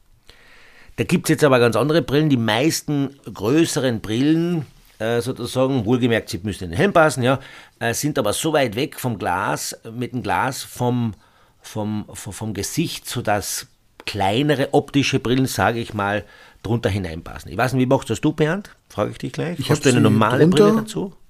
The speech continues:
Speaker 1: Kriegst du sie drunter?
Speaker 2: Ja, ich hab die normale Brille dazu.
Speaker 1: Genau.
Speaker 2: Und, ähm, ich hab sie unter der Skibrille, die passt auch rein.
Speaker 1: Genau,
Speaker 2: Also das
Speaker 1: ist so.
Speaker 2: ist,
Speaker 1: Bei meiner
Speaker 2: äh,
Speaker 1: Tochter
Speaker 2: kein
Speaker 1: auch,
Speaker 2: Problem.
Speaker 1: die ist auch Brillenträgerin, die kann noch keine, äh, Linsen tragen, mag sie nicht, die ist sie noch zu klein dafür, äh, und deswegen sage ich, ist das möglich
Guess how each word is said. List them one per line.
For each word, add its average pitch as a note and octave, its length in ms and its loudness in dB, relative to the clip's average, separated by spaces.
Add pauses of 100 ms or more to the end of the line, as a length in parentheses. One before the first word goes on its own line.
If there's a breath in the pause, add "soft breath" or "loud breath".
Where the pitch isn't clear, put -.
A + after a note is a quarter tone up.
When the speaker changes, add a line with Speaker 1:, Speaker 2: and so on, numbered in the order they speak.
Speaker 1:
Kriegst - 260 -4
du C3 40 -2
sie B2+ 120 -2
drunter? C3 220 2
Speaker 2:
Ja, D3 80 4
ich D3+ 80 4
hab D#3+ 100 2
die D#3 80 0
normale C#3+ 320 6
Brille F#3 240 4
dazu. F#3+ 440 2
Speaker 1:
Genau. D#3+ 220 2 (160)
Speaker 2:
Und, D3 540 8
ähm, C#3+ 480 4
ich C#3+ 60 4
hab C3 100 2
sie D#3 80 2
unter E3+ 160 4
der D#3+ 100 6
Skibrille, E3+ 420 4
die D3 100 6
passt D3 260 2
auch B2 140 -4
rein. E2+ 180 -8
Speaker 1:
Genau, D#3 200 4
Speaker 2:
Also B2+ 200 2
das C3+ 140 6
Speaker 1:
ist - 80 4
so. D#3 60 0
Speaker 2:
ist, - 300 -6
Speaker 1:
Bei B2 80 0
meiner C3+ 180 4
Speaker 2:
äh, C3 60 0
Speaker 1:
Tochter D3+ 300 6
Speaker 2:
kein C#3 80 8
Speaker 1:
auch, F3+ 60 6
Speaker 2:
Problem. F#2+ 140 -4
Speaker 1:
die C#3 100 0
ist B2 100 2
auch D3+ 180 4
Brillenträgerin, D3+ 580 4
die C#3 120 0
kann C3+ 160 2
noch B2+ 160 2
keine, A#2+ 300 4 (500 loud breath)
äh, A2+ 240 0
Linsen E3 380 0
tragen, C#3+ 460 4
mag B2 220 2
sie D3+ 120 0
nicht, C#3 300 0
die C3 60 0
ist A#2 80 -6
sie B2 100 -2
noch A#2 180 -2
zu - 120 -12
klein D3 280 2
dafür, B2 800 4
äh, - 20 -6
und A#2 220 -2
deswegen A#2 360 -2
sage A2 240 -2
ich, G2 60 -4
ist - 120 -6
das F#2 120 -6
möglich C3 420 2